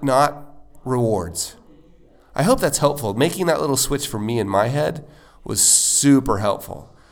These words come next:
It's part of my job, that thing I'm doing right now, taking a nap, <laughs> right? Turning the phone off over the weekend or on a, not reading stuff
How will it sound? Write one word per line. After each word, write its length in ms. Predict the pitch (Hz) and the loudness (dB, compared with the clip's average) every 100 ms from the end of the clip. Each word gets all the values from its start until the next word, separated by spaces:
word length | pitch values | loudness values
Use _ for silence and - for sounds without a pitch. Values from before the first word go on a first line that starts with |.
| - | -10
It's 140 | 117 120 | -6 0
part 220 | - 214 | 4 4
of 80 | 190 | 6
my 140 | 185 | 2
job, 320 | 160 165 180 | 6 8 8
that 180 | 143 135 | 6 2
thing 180 | - 147 | 0 0
I'm 100 | 135 | 2
doing 180 | 131 131 | 2 2
right 140 | 123 | 2
now, 120 | 117 | 2
taking 320 | 110 127 117 110 | 0 -2 -4 -2
a 60 | |
nap, 300 | 104 92 87 - - - | 0 -2 0 -2 -2 0
<laughs> 1080 | - 240 - - - - 156 - 220 220 156 | 0 0 -2 -2 -4 -4 -6 -6 -10 -10 4
right? 280 | 160 185 - - - | 6 6 2 -6 4
Turning 240 | 196 190 | 6 6
the 80 | 156 | 4
phone 200 | 185 185 | 4 4
off 360 | 170 143 - - | 6 6 2 -2
over 240 | 156 151 151 | -2 0 -2
the 80 | 151 | -2
weekend 640 | 175 170 147 107 98 - | -4 -2 -2 -2 -6 -2
or 260 | 135 139 - | 0 2 0
on 180 | 160 165 | 0 2
a, 140 | 156 160 - | 0 -2 -12
not 340 | - 170 202 160 151 | -4 2 2 2 -2
reading 720 | 185 214 226 196 175 139 - - | -2 0 0 0 2 0 -2 -4
stuff 420 | - 160 156 | 2 4 4